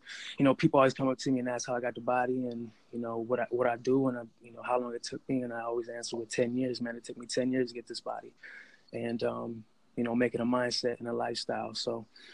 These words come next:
yeah, man, I, it's, I still have my struggles, but, um, yeah, I, I went from four hundred, now I'm maintaining two hundred, and it's, like, you know, basically solid muscle,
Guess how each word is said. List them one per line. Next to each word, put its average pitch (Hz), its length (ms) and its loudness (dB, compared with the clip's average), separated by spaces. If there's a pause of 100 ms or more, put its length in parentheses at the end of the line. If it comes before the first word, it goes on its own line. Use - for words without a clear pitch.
(580)
yeah, 135 240 4
man, 123 240 2
I, 120 160 -2 (480)
it's, - 540 -6
I 123 60 4
still 135 200 4
have 127 120 6
my 120 100 2
struggles, 143 680 0 (140)
but, 113 200 0
um, 113 500 -8 (340)
yeah, 120 160 2
I, 113 60 -2
I 110 180 -2
went 123 180 2
from - 140 -10
four 131 260 6
hundred, 131 300 4
now 123 140 4
I'm 123 100 4
maintaining 120 500 0
two 127 240 0
hundred, 127 320 2
and 117 100 -4
it's, 113 160 -4
like, 117 140 0 (140)
you 131 80 -14
know, 117 160 -12 (160)
basically 120 380 0
solid 117 360 0
muscle, 120 400 -2